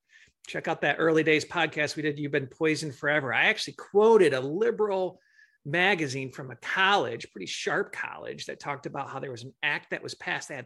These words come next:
thousands and thousands and thousands of chemicals that got a free pass to poison us, yet they're now known to cause cancer and other diseases.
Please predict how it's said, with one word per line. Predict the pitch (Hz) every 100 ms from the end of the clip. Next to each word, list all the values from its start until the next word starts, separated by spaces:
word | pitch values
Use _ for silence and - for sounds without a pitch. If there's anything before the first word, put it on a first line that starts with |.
| -
thousands | 165 208 233 180 143
and | 147
thousands | - 170 233 170 143
and | 160 175
thousands | 180 190 165 151
of | -
chemicals | 175 175 165 143 131
that | 147 156
got | 143
a | -
free | 175 180
pass | 185 170 143
to | 151
poison | - 190 196 135
us, | 127 151 - _ _ _ _ _ _ -
yet | 180 175
they're | 170
now | 156 165 196
known | 190 170 170 165
to |
cause | - 165 170
cancer | - 165 165 170
and | 156
other | 156
diseases. | 160 151 208 294 190 - -